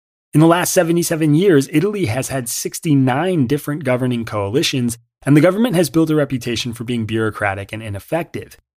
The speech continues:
It's possible, if not likely, that Meloni's power and this current coalition may be fleeting. All this being said, the election does have some big implications. Meloni has the potential to be an influential global figure.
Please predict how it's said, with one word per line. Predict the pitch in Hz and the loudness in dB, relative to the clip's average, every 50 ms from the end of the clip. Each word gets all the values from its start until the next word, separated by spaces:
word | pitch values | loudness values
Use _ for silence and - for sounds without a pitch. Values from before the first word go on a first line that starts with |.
| _ - | _ -4
It's | 160 147 - | -4 -2 0
possible, | - 180 185 208 233 - - 123 104 98 107 | 2 2 2 2 2 2 0 -2 -2 -4 -4
if | 123 120 - | -6 -4 -2
not | 139 123 117 107 - | -2 -2 -2 -2 -2
likely, | 120 120 160 254 269 - - 98 90 90 | 0 0 0 0 0 -2 -4 -6 -4 -4
that | 107 110 117 | -6 -6 -4
Meloni's | 120 123 123 127 135 127 123 117 - | -2 -2 0 0 0 0 -2 -4 -6
power | - - 147 160 175 156 120 | -6 -2 0 2 4 4 4
and | 101 113 131 156 185 | 4 2 2 0 0
this | 185 170 - | -2 -4 -6
current | - - 143 123 113 113 - | -6 -6 -6 -6 -6 -8 -8
coalition | - 113 101 101 113 165 196 196 - 131 117 123 | -6 -4 -4 -2 0 0 0 0 0 -2 -4 -4
may | 117 104 98 | -4 -4 -6
be | 95 95 92 92 | -8 -10 -14 -16
fleeting. | - - - 135 156 180 165 127 90 82 - _ _ _ _ _ _ _ _ | -12 -4 0 0 2 2 0 -2 -4 -6 -10 _ _ _ _ _ _ _ _
All | - 185 208 | 2 4 4
this | 254 277 262 | 4 4 2
being | - 247 214 202 | 2 0 0 0
said, | 170 - 123 110 107 123 127 - - - _ _ _ - | -2 -2 -2 -4 -4 -6 -10 -14 -18 -20 _ _ _ 4
the | 147 | 4
election | 165 180 185 185 - 208 185 151 | 4 4 4 2 0 0 2 4
does | 160 165 180 185 - | 4 4 2 2 0
have | - 120 110 120 120 | -2 -2 -2 -2 -4
some | - 135 117 | -4 -6 -4
big | 113 107 101 101 - | -4 -4 -6 -6 -8
implications. | 113 101 98 - 110 - 139 165 185 175 - 117 98 110 - - - _ _ _ _ _ - | -8 -10 -10 -10 -4 2 2 4 4 2 0 -4 -8 -10 -14 -18 -20 _ _ _ _ _ 4
Meloni | 147 156 196 233 277 285 226 | 6 6 6 6 4 4 2
has | 147 143 151 139 - | 2 2 0 0 0
the | 143 139 | 0 0
potential | 131 - 131 131 120 110 107 - 123 | 0 -2 -4 -6 -6 -6 -6 -8 -8
to | 107 110 | -10 -8
be | 107 123 120 117 | -6 -4 -4 -4
an | 117 | -2
influential | 156 131 127 127 - - 117 104 101 95 - 113 | -2 -2 -4 -4 -4 -6 -6 -6 -6 -6 -8 -8
global | 104 - 110 98 98 101 101 | -8 -6 -6 -6 -6 -6 -8
figure. | 101 - - 170 190 180 151 104 - - | -10 -2 0 2 2 2 0 -4 -4 -8